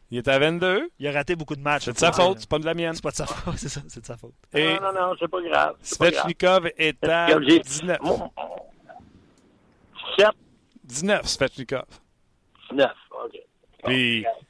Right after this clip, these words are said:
Speaker 3: Ok.
Speaker 1: moi, j'ai, j'ai parlé avec un analyste de hockey, là, qui connaît ça, là, puis ces deux gars-là, Tkachuk
Speaker 3: Ah oui ?
Speaker 1: puis Svechnikov, là,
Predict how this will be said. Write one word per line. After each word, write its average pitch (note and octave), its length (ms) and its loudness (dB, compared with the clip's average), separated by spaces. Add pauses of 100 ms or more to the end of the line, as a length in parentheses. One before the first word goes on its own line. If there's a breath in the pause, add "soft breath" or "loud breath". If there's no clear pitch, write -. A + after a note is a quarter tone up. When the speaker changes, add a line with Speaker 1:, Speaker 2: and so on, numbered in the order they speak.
(160)
Speaker 3:
Ok. A#2+ 80 -6
Speaker 1:
moi, D#3+ 140 8
j'ai, C#3+ 260 6
j'ai B2 160 2
parlé C#3 200 2
avec D3+ 120 -2
un C3+ 140 0
analyste B2+ 400 0
de C3 40 4
hockey, D3 500 2
là, C#3 80 0
qui - 120 -16
connaît A#2 280 -2
ça, F#3 180 -2
là, D3+ 160 2
puis A2 440 -6 (360)
ces A#2+ 220 -4
deux C3+ 140 2
gars-là, B2+ 260 2
Tkachuk D3+ 300 2
Speaker 3:
Ah A3+ 120 8
oui ? F#4+ 60 6
Speaker 1:
puis C#3 100 2
Svechnikov, C#3+ 720 2
là, D3+ 200 4